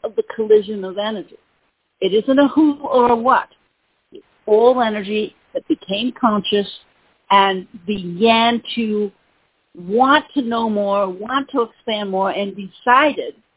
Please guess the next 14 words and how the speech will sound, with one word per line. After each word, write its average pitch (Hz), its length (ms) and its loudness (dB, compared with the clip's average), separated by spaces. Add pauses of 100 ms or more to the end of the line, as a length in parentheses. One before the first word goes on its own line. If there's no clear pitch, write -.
(120)
in 269 220 2
that 196 260 2
moment 180 360 -8
to 208 80 -14
create 208 500 0
a 196 60 -4
more 190 220 -2 (100)
physical 311 420 -4
reality 202 680 2 (340)
to 226 80 -14
participate 233 960 0 (340)
in 220 180 4
its 196 160 -14
expansion. - 640 -10